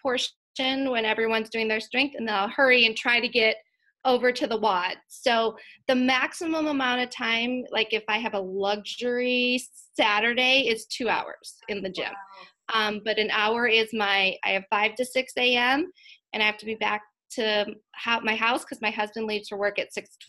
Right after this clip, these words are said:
Speaker 1: twenty.
Speaker 2: Oh my
Speaker 1: So,
Speaker 2: God.
Speaker 1: yeah. <laughs>
Speaker 2: And you
Speaker 1: So
Speaker 2: are
Speaker 1: I, it's an
Speaker 2: squeezing
Speaker 1: hour a day.
Speaker 2: Yeah.
Speaker 1: Yes. <laughs>
Speaker 2: Squeezing in that hour.
Speaker 1: Yeah.
Speaker 2: That's, that's amazing. I just think it's so cool because you had a goal,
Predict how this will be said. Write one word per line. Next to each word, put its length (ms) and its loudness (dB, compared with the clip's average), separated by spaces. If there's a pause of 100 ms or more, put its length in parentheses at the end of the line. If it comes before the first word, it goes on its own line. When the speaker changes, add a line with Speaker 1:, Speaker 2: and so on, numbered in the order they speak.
(160)
Speaker 1:
twenty. 460 -2 (400)
Speaker 2:
Oh 160 -10
my 100 -14
Speaker 1:
So, 60 4
Speaker 2:
God. 440 4 (460)
Speaker 1:
yeah. 220 2 (100)
<laughs> 140 -20
Speaker 2:
And 720 -4
you 40 -6
Speaker 1:
So 80 8
Speaker 2:
are 40 8
Speaker 1:
I, 240 4 (140)
it's 220 -16
an 100 -18
Speaker 2:
squeezing 120 -8
Speaker 1:
hour 260 4
a 100 6
day. 180 0 (420)
Speaker 2:
Yeah. 220 4 (260)
Speaker 1:
Yes. 260 8 (160)
<laughs> 200 -20
Speaker 2:
Squeezing 500 0
in 120 0
that 200 0
hour. 480 -4 (440)
Speaker 1:
Yeah. 320 4
Speaker 2:
That's, 100 4 (520)
that's 340 -2
amazing. 440 -4
I 60 -4
just 160 -10
think 160 -6
it's 120 -8
so 200 -6
cool 140 -10
because 240 -10
you 120 -14
had 160 -4
a 120 -6
goal, 500 -6